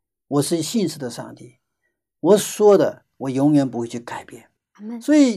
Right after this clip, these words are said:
Speaker 1: 挪亚因着信做出奇迹的回应，为耶和华筑了一座坛，献上燔祭，按照上帝的反馈，啊，接着上帝的反馈就是“我祝福你”，所以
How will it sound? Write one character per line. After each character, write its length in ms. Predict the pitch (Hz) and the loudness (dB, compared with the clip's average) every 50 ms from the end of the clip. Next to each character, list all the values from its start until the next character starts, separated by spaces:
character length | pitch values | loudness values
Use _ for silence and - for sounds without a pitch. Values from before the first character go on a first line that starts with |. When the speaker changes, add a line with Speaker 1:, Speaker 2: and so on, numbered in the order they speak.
| 156 175 | -4 -2
Speaker 1:
挪 240 | 175 180 226 277 294 | 0 2 2 4 4
亚 320 | 262 226 185 165 143 - - | 6 6 4 4 2 -2 -4
因 200 | 240 247 254 247 | -4 -2 0 2
着 100 | 269 262 | 2 2
信 300 | 247 - - 294 269 226 | 0 0 0 0 0 0
做 140 | 196 220 202 | 0 -2 -2
出 340 | 214 214 - - - - - - | -2 -4 -8 -8 -12 -18 -20 -18
奇 200 | - - 180 196 | -12 -8 -4 -2
迹 140 | 233 247 262 | -2 0 2
的 120 | 214 196 | 0 0
回 200 | - - 131 131 | 0 -2 -6 -8
应， 220 | 127 143 135 - - _ _ _ _ - | -6 -6 -6 -8 -10 _ _ _ _ -2
为 140 | 175 180 196 | -2 0 2
耶 160 | 220 233 220 | 4 4 4
和 80 | 220 | 4
华 240 | 190 151 147 - - | 2 0 -2 -2 -2
筑 160 | - - 165 | -4 -4 -4
了 100 | 147 143 | -4 -4
一 60 | 147 135 | -4 -4
座 140 | 123 131 | -6 -10
坛， 280 | 127 - - - - - _ _ _ _ _ _ _ | -14 -14 -16 -20 -20 -20 _ _ _ _ _ _ _
献 240 | - - 190 170 156 | -8 -2 -2 -2 0
上 200 | 143 151 143 139 | -2 -4 -8 -8
燔 300 | - 170 160 143 127 117 | -6 -6 -6 -6 -6 -10
祭， 160 | 120 131 - | -12 -14 -14
按 260 | - - 170 185 175 | -10 -8 -6 -6 -4
照 180 | 160 170 156 127 | -2 -2 -2 -4
上 300 | - - - 240 233 214 | -6 -8 -8 -8 -6 -6
帝 80 | 185 175 | -6 -4
的 120 | 175 175 | -4 -6
反 320 | 170 - 143 117 117 120 | -6 -6 -10 -10 -10 -10
馈， 300 | 120 - 185 170 135 - _ _ _ _ _ _ _ _ | -8 -4 -4 -4 -4 -6 _ _ _ _ _ _ _ _
啊， 220 | - 151 151 143 - _ _ _ _ _ _ _ _ | -20 -20 -20 -20 -20 _ _ _ _ _ _ _ _
接 280 | - - 285 285 285 285 | -2 4 6 6 6 6
着 300 | 226 233 175 - - _ _ _ _ _ | 6 2 0 0 -2 _ _ _ _ _
上 400 | - - - 320 311 294 262 240 | -16 -2 2 4 4 4 2 0
帝 80 | 233 | 0
的 100 | 233 240 | 2 2
反 280 | 226 - - 160 135 143 | 2 2 -2 -6 -6 -4
馈 160 | - 190 170 | -4 -4 -4
就 160 | 160 175 151 | -4 -4 -6
是 260 | 143 - 135 113 - _ _ | -8 -8 -14 -18 -18 _ _
“我 140 | - 123 131 | -16 -14 -12
祝 180 | 127 - 165 - | -8 -6 -6 -6
福 140 | - 127 | -8 -10
你”， 180 | 117 104 104 _ _ _ _ _ _ _ _ | -16 -16 -18 _ _ _ _ _ _ _ _
所 160 | - - 170 | -6 -2 0
以 220 | 156 151 139 143 | 0 0 0 -2